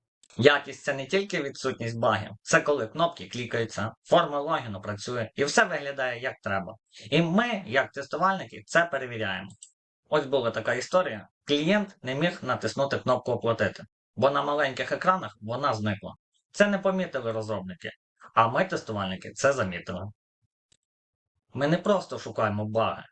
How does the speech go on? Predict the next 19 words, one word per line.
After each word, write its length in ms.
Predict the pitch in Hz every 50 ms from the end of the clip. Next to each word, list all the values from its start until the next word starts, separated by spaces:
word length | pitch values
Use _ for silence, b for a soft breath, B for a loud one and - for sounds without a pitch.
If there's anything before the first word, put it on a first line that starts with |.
| _ _ _
ми 160 | - 123 139
перевіряємо 840 | - - 151 143 143 135 135 147 165 180 202 196 170 127 107 95 95
те, 160 | - 151 180 190
що 180 | - - 147
вже 180 | 123 117 156 160
зроблено, 500 | 139 139 143 127 113 101 104 95 95 90 - b b b _
чи 140 | - 147
воно 180 | 147 147 151 147
дійсно 340 | 139 143 190 208 - - 143
відповідає 560 | 131 107 - - 123 120 117 127 143 147 131
вимогам. 460 | 107 131 131 135 131 120 104 104 92 - - B B B B
Якщо, 380 | - - - 156 - - - 127
якщо 300 | 131 151 151 - 175 175
в 60 | 165
техзавданні 760 | - 180 160 143 156 160 156 151 160 156 143 123 113 107 98
написано, 540 | 107 123 127 - 143 143 131 - 117 110 104
що 180 | 104 - 139
форма 400 | - - 147 143 131 127 120 113
має 420 | 123 127 123 117 113 107 98 95